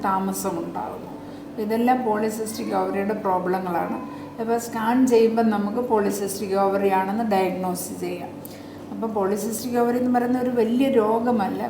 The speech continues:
പക്ഷെ നമ്മൾ ശ്രദ്ധിച്ചാൽ, അതിനെ കൊച്ചിലേ ശ്രദ്ധിച്ചാൽ, especially അവർ ഈ അഡോളസെന്റ് പ്രായത്തിൽ സ-, വണ്ണ-, അമിത വണ്ണം വെക്കാതെ ശ്രദ്ധിച്ചാൽ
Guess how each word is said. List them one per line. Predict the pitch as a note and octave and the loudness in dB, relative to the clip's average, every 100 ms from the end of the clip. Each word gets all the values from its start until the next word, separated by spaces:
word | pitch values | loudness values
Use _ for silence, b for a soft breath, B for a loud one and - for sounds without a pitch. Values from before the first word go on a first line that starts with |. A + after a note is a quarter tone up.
| A3 | -6
പക്ഷെ | G3+ | -4
നമ്മൾ | A3+ A3+ A#3 | -2 0 0
ശ്രദ്ധിച്ചാൽ, | A3+ A3+ G3+ B3+ B3+ C4 B3+ | 0 -2 0 -2 2 4 4
അതിനെ | G#3+ G#3+ A3+ | 4 2 2
കൊച്ചിലേ | A3 G#3 A3+ B3+ C4 - | 0 0 0 2 2 2
ശ്രദ്ധിച്ചാൽ, | G3+ G3 F#3 F#3+ E3+ E3 B B B B - G3+ | 2 2 2 2 2 0 B B B B -6 -4
especially | - A#3 A3 A#3 A#3 B3 | -2 0 0 0 2 2
അവർ | A#3+ G3 G#3 | 2 2 2
ഈ | A3 | 2
അഡോളസെന്റ് | G#3+ G3 G3+ G#3+ A#3 A3 A#3+ A3+ | 2 4 4 6 6 4 0 0
പ്രായത്തിൽ | G#3 G3 G3 G3 A3+ G#3 | 2 2 2 2 2 0
സ-, | G#3 | -2
വണ്ണ-, | G3 F#3 F#3+ G3+ | -2 0 0 0
അമിത | G3 A3 A3 | 0 2 4
വണ്ണം | A3 G3 G3 G3+ G3+ | 4 2 0 0 0
വെക്കാതെ | F#3 - F#3+ A#3+ | -2 2 2 2
ശ്രദ്ധിച്ചാൽ | A3+ G3+ F#3 G3 F#3+ F#3+ G3 | -4 -4 -2 0 0 -2 -2